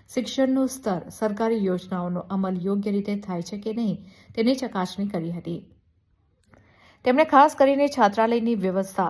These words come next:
રસોડામાં બનતા ભોજનની ગુણવત્તા અને પીવાના પાણીની સુવિધાનું નિરીક્ષણ કર્યું હતું. તેમણે વિદ્યાર્થીઓ સાથે સીધો સંવાદ સાધીને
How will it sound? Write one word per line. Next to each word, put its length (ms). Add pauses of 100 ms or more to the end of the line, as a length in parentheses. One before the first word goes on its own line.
(160)
રસોડામાં 600
બનતા 320
ભોજનની 680
ગુણવત્તા 560 (460)
અને 180
પીવાના 440
પાણીની 380
સુવિધાનું 540
નિરીક્ષણ 560
કર્યું 280
હતું. 220 (520)
તેમણે 220
વિદ્યાર્થીઓ 580
સાથે 360
સીધો 340
સંવાદ 540
સાધીને 500